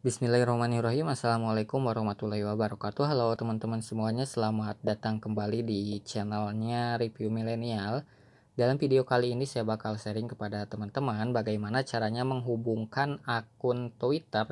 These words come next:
dengan akun Discord ya. Oke, eh, langsung aja kita masuk terlebih dahulu ke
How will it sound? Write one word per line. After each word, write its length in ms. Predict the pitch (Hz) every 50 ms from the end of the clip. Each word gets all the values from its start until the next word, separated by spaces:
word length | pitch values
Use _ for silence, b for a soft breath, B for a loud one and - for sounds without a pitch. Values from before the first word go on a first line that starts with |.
| 127 120
dengan 480 | 107 95 - 107 110 113 113 110 -
akun 640 | - 110 107 - _ - 110 107 110 110 110 110 110
Discord 560 | 110 117 113 - - - - 120 113 107 - - -
ya. 160 | 98 101 110 - _ _ B B B B B B B B B B B
Oke, 320 | - - - 139 160 170 -
eh, 400 | 131 123 117 117 117 117 117 113 -
langsung 320 | 104 117 117 113 - 131 120
aja 400 | 117 - - 104 104 110 123 131
kita 400 | - 113 - - 107 107 107 104
masuk 560 | 104 104 104 101 - - - - 127 127 - - _ _ - -
terlebih 400 | 107 104 107 104 113 113 107 110
dahulu 480 | 110 107 104 101 104 104 110 131 135
ke 400 | - 120 107 104 104 104 104 101